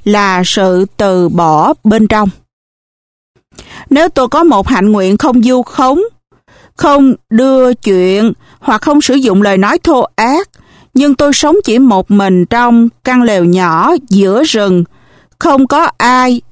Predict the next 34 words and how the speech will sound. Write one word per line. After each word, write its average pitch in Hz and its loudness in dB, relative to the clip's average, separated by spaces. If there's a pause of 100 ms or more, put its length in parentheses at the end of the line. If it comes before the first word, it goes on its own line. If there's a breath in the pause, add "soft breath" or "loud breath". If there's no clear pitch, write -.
để 190 0
nói 269 2
chuyện 190 0
thì 208 0
thật 196 -2
dễ 190 0
giữ 214 2
giới, 247 0 (320 loud breath)
để 208 0
không 254 2 (120)
nói 233 0 (100)
lời 180 0
có 285 0
hại. 190 0 (300 loud breath)
Nhưng 285 2
khi 311 0
gặp 226 -2
những 208 2
người 233 2
khác 294 -2
tôi 262 0
lại 180 0 (100)
ăn 240 2
nói 254 2
linh 277 2
tinh, 269 2 (340 loud breath)
thì 190 -2
khi 277 -2
ấy 277 0 (360 loud breath)
tôi 285 0
đã 226 -2
không 277 0
biết 339 -2
được 190 -2